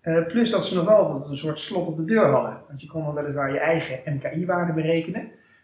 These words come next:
Eh, en dat kon dus op tal van manieren, maar je moest dat altijd nog wel, eh, moet je daar een stempeltje voor halen door een S B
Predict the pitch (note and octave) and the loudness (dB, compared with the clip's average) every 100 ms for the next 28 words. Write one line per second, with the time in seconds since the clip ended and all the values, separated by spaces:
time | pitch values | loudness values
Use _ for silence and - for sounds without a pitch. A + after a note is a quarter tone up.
0 | _ - C#3+ C#3+ C#3+ C3+ B2+ C3 A#2+ B2+ | _ -4 -2 0 0 -2 -2 -4 -4 -4
1 | - G3 E3 B2+ A#2 A2+ C#3 G3 D#3+ C#3 | 2 2 2 -2 -2 -2 0 0 0 0
2 | C#3+ C#3+ C3+ E3+ D#3 C#3 C3 - D3+ F3+ | -2 -4 -4 0 0 0 -4 -4 2 4
3 | C3 A#2 F3+ A#3+ - - - _ C#3 C3 | 6 6 4 0 -6 -18 -20 _ 0 0
4 | C3 D3 C3+ C3 B2+ - G3+ F#3 C#3+ B2+ | 2 0 -2 -4 -4 -2 0 0 -4 -4
5 | A2+ A#2 A2+ A#2+ C#3 C3+ B2+ C3+ - D3 | -4 -2 -2 -2 -2 -4 -2 -4 -4 -8
6 | - - | -8 -10